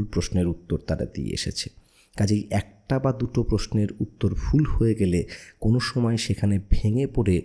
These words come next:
পরবর্তী ইন্টারভিউকে প্রভাবিত করবেন না।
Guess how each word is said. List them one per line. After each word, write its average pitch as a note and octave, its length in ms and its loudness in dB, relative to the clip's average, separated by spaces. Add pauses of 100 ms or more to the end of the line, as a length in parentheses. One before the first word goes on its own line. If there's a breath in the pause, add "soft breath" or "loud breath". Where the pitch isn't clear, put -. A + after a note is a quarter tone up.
(380 loud breath)
পরবর্তী C3 640 0 (120)
ইন্টারভিউকে A2 720 0
প্রভাবিত F#2 520 0
করবেন F2 520 -2
না। E2 240 2